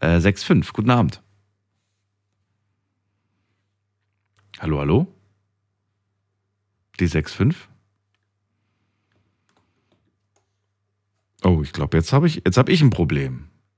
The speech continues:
Jetzt höre ich hier gar nichts mehr. Oder niemanden mehr, zumindest auf dem, auf dem Ohr habe ich jetzt hier niemanden mehr. Na gut, dann gehen wir weiter. Wen haben wir denn hier mit der fünf null?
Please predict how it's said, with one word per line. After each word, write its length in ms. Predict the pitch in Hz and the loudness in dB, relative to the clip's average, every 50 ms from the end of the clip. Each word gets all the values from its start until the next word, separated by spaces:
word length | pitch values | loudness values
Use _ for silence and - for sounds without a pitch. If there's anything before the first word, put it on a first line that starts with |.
| _ _ _ _ _ _ _ _ _ _ | _ _ _ _ _ _ _ _ _ _
Jetzt 300 | - 82 82 - - - | -6 -6 -6 -6 -6 0
höre 160 | 95 107 113 | 2 2 4
ich 180 | - 80 101 101 | 4 2 0 -2
hier 220 | - - 120 117 | 0 2 2 2
gar 200 | 101 107 104 113 | 4 4 4 4
nichts 260 | 110 90 76 - - - | 4 2 0 -2 -4 -4
mehr. 400 | 69 69 80 98 127 147 147 147 - _ _ | -2 0 0 0 0 -2 -4 -8 -12 _ _
Oder 180 | - 95 92 90 | 0 2 4 4
niemanden 360 | 90 95 98 101 98 92 - 95 | 4 4 4 4 2 2 2 0
mehr, 120 | 92 87 | 0 0
zumindest 460 | - - 90 90 90 90 87 85 - | 0 0 0 2 2 2 0 0 -2
auf 180 | - 85 85 85 | -2 -2 -2 0
dem, 300 | 90 87 85 82 85 90 - _ _ _ _ _ _ _ _ | 0 2 2 2 2 0 -4 _ _ _ _ _ _ _ _
auf 180 | - 85 90 85 | -2 0 0 2
dem 100 | 87 - - | 0 2 4
Ohr 200 | 113 117 95 80 | 4 6 6 4
habe 140 | 76 73 | 2 0
ich 60 | 78 78 | 0 -2
jetzt 120 | 80 - | -4 -6
hier 140 | - - 76 | -4 -2 0
niemanden 360 | 76 78 78 78 73 71 78 | 0 2 0 0 0 0 0
mehr. 300 | 76 76 82 98 127 143 - _ _ _ _ _ _ _ _ _ _ _ _ _ _ _ _ _ _ _ _ _ _ _ _ _ _ _ _ _ _ _ _ _ _ - | 0 2 2 2 0 0 -4 _ _ _ _ _ _ _ _ _ _ _ _ _ _ _ _ _ _ _ _ _ _ _ _ _ _ _ _ _ _ _ _ _ _ -4
Na 140 | 82 90 | -2 0
gut, 160 | 95 78 71 69 | 0 0 0 -2
dann 100 | 71 71 | -2 0
gehen 100 | 85 98 | 2 2
wir 100 | 98 82 | 2 2
weiter. 260 | 78 71 - 71 67 | 0 -2 -2 0 2
Wen 120 | 85 92 | 2 4
haben 100 | 98 101 | 4 6
wir 80 | 104 98 | 6 6
denn 120 | 95 92 | 6 4
hier 160 | 92 92 104 | 4 4 6
mit 180 | 98 95 92 - | 6 6 6 4
der 120 | 92 85 | 2 2
fünf 320 | 85 - - 170 180 - - | 0 0 0 0 0 0 -2
null? 260 | 139 - - - | -4 -4 -4 -6